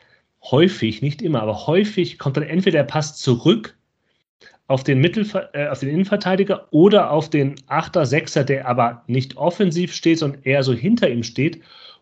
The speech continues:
Oder er kann dann eben nur noch der Pettersson lang spielen, aber so eine schnelle Offensivaktion nach vorne kann er nicht so gut initiieren,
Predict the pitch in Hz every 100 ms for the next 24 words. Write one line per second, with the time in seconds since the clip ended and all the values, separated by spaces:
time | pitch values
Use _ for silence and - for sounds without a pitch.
0 | - 156 190 156 147 147 151 151 151 139
1 | 139 147 143 131 - _ _ _ _ _
2 | _ _ _ 123 113 151 - 135 120 113
3 | 139 208 208 - 95 95 107 156 - _
4 | _ _ - 117 131 123 117 _ _ _
5 | _ - 117 120 117 117 - - 139 175
6 | 208 175 139 131 127 131 233 - 98 -
7 | - - 101 101 107 104 123 139 139 -
8 | 156 160 143 143 - _ _ - 127 165
9 | 208 - 170 170 139 170 220 214 - _
10 | 135 139 131 123 131 143 165 170